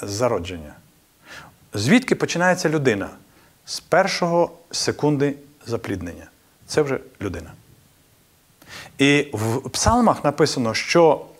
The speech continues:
доля людини, Бог пише її, ось зародження, і вже доля людини є. Це вже душа, це дух, душа і тіло. Все. Тому аборт — це є вбивство, але я скажу вам, це саме цинічне, саме страшне. Ми говоримо, що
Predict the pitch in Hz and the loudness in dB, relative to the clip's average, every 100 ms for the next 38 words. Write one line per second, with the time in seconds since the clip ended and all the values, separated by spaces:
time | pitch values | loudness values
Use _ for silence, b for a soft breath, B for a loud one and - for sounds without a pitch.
0 | - 113 110 214 254 233 190 151 139 120 | -8 -4 4 4 4 2 0 0 0 2
1 | 131 147 - 123 - 107 98 85 B B | 0 0 0 -2 0 -2 -4 -8 B B
2 | B B 190 165 - - - - 110 143 | B B 4 4 4 -6 -8 -8 0 4
3 | 170 214 233 226 226 - - - 123 143 | 4 4 4 2 0 -4 -18 -4 0 2
4 | 135 131 117 113 107 92 78 73 - 170 | 2 2 2 -2 -4 -4 -8 -12 -4 -2
5 | 139 123 135 - 87 110 _ - 110 113 | -2 -2 -4 -2 -4 -6 _ -6 -2 2
6 | 214 - 120 - - - - 101 - - | 0 0 -4 -2 -2 -4 -10 -10 -10 -12
7 | - _ _ _ _ - - - - _ | -20 _ _ _ _ -6 -6 -6 -14 _
8 | _ B B B - 147 160 160 - 135 | _ B B B -8 -4 -2 -4 -4 -4
9 | 143 214 - - - 165 156 135 131 202 | 0 0 0 -6 -6 -2 0 -2 0 0
10 | 170 - 113 151 170 170 160 151 156 - | 0 -8 -4 -2 -2 -4 -4 -4 -4 -2
11 | 185 170 - - 165 160 160 165 160 - | -2 -4 -6 -6 -4 -4 -4 -6 -8 -8
12 | - - B B B - 185 185 180 185 | -12 -16 B B B -4 -2 0 0 -2
13 | 170 170 143 165 175 180 156 135 165 | -2 -2 0 0 0 0 0 -2 0